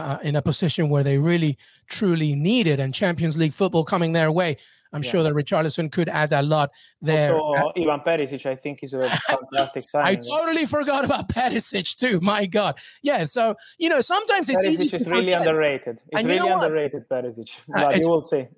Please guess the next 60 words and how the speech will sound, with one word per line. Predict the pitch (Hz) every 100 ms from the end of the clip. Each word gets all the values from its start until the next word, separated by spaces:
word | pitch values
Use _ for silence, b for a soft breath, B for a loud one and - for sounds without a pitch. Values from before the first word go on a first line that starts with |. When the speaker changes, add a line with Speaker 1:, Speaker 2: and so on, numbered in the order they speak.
| 143
Speaker 2:
<laughs> | _ -
Speaker 1:
e-, | 214 -
especially | 196 - 254 277 269 202
with | 170
Antonio | 165 165 185 160
Conte, | 190 254 180
he's | 151 147
gonna | 160 143
really | 147 139
Speaker 2:
Exactly. | 131 151
Speaker 1:
show | 143
it | 170
off. | 170 123
Yeah, | 175 180
Speaker 2:
Exactly. | 165
Speaker 1:
yeah. | 180 139 -
And | 180
people | 320 415 349
forget | 196 240 190
that, | 160 156
you | 233
know, | 220
f-, | 147 - 156
folks, | - 269 208 -
uh, | 175 160 b b
some | - 311
of | 320
these | 233
transfers | 262 247 208 185
have | 165
happened | 214 214 190
already | 190 196 185
a | 160
while | 156 190 202
ago. | 185 143 -
So | - 156
we | 185
have | 208 196
a, | 160 -
Speaker 2:
<laughs> | - -
Speaker 1:
a |
short | - - 247 208
memory, | 202 240 208 147 139 147
and, | 151
and | 165 165
we | 165
think | 180 196
that | 170
nothing | 170 175 170
has | 151
been | 139 147 151
done. | 233 151 - _ _
So, | -
you | 175
know, | 190
there's | 160 156
still | 294
a | 214 175
lot | 180 - _ _ _
to | - 202 180